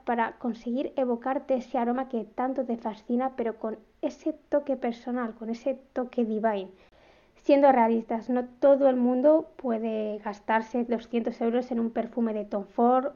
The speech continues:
o de Dior. Al final nosotros tratamos de brindar por un precio más asequible un aroma que les recuerde lo mejor posible a ese que tanto aman y tratando de darles una experiencia lo más bonita y lo más elegante posible.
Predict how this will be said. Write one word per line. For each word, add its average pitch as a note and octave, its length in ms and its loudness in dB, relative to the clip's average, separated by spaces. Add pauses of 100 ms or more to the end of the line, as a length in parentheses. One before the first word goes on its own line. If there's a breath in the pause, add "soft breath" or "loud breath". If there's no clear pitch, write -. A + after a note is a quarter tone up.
o B3+ 100 -4
de A3 120 -4
Dior. G#3+ 480 0
Al B3 160 -4
final A#3 280 0
nosotros B3+ 380 -4
tratamos B3 500 0
de A3 100 -6
brindar A3 380 -4 (380 loud breath)
por C4 120 6
un C4 80 4
precio C4+ 260 0
más A3+ 260 -4
asequible C4+ 680 -4 (440 loud breath)
un C#4 120 2
aroma C4+ 500 2
que B3+ 100 -4
les A3 260 -4
recuerde C4 560 2
lo A#3+ 80 0
mejor A3 300 -4
posible C4 640 -2
a A#3+ 100 -2
ese A#3 220 -4
que B3 100 -6
tanto A3+ 420 -4
aman G#3 360 -6 (280 soft breath)
y B3 120 -2
tratando A#3+ 400 0
de A#3+ 120 -2
darles C4 480 -2 (160)
una B3 200 -2
experiencia A#3+ 560 -4
lo B3 140 -2
más A#3 260 -4
bonita D4 480 -2 (520 loud breath)
y A#3+ 320 0
lo A#3 160 0
más A3+ 200 -4
elegante A#3 460 0
posible. G#3 760 -4